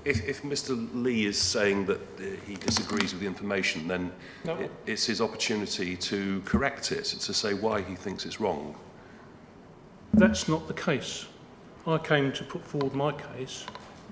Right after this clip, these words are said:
Speaker 2: but the new information is, it blows me out of the water because it's completely incorrect.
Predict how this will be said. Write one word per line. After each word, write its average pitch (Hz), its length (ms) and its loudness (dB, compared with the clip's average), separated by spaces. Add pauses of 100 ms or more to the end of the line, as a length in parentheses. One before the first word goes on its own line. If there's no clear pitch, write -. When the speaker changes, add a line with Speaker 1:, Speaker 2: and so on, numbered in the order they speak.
(140)
Speaker 2:
but 135 220 0
the 135 80 0
new 156 260 4
information 120 680 -6 (1500)
is, - 580 0
it 147 140 -4 (100)
blows 151 380 8
me 143 100 4
out 160 120 0
of 139 80 -4
the 147 60 0
water 156 300 0
because 135 340 2
it's 190 120 -6
completely 143 440 -2
incorrect. 139 460 -2